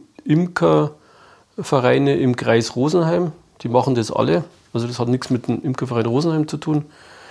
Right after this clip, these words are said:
Die versuchen natürlich, dieses Wissen an die Neuimker heranzubringen, um hier, ja, wie soll ich sagen, ähm, Imker zu haben, die gut mit der Biene umgehen.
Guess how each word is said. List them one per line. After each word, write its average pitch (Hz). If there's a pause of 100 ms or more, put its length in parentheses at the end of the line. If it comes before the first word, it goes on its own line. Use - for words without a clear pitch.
(300)
Die 120
versuchen 147
natürlich, 151
dieses 123
Wissen 196 (760)
an 143
die 143
Neuimker 147
heranzubringen, 117 (880)
um 131 (120)
hier, 147 (1600)
ja, 120
wie 247
soll 123
ich 120
sagen, 135
ähm, 113 (1120)
Imker 170
zu 143
haben, 143
die 127
gut 151
mit 151
der 131
Biene 143
umgehen. 104